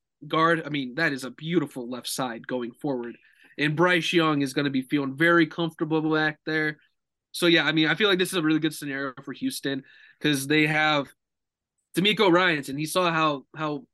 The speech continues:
the, the Niners were built. I mean, you have a strong running game, strong offensive line,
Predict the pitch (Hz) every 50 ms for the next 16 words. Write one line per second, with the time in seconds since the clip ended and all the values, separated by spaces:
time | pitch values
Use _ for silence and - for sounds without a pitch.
0 | _ _ _ _ _ 156 156 151 156 156 151 151 151 156 156 143 151 151 143 131
1 | 139 127 120 147 160 143 113 - _ - 123 123 123 123 120 120 113 - _ _
2 | _ _ - - _ _ _ _ _ - 147 147 143 131 - - 170 165 170 165
3 | 160 160 165 170 175 170 165 170 165 170 165 156 - - 156 151 156 156 160 160
4 | 160 156 170 165 151 151 151 143 147 147 151 156 156 160 160 160